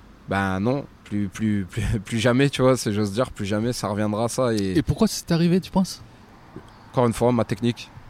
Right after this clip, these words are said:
Speaker 1: Ma technique qui manquait de, de rigueur, qui manquait de, qui manquait d'efficacité. Et, euh, plus de vista, plus de,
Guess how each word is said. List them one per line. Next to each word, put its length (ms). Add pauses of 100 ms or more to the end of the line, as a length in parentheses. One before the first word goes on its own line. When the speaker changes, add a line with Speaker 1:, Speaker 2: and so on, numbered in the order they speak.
(160)
Speaker 1:
Ma 140
technique 340
qui 140
manquait 400
de, 360
de 100
rigueur, 500
qui 160
manquait 400
de, 680 (320)
qui 120
manquait 360
d'efficacité. 800 (480)
Et, 180
euh, 560 (100)
plus 200
de 80
vista, 580
plus 220
de, 300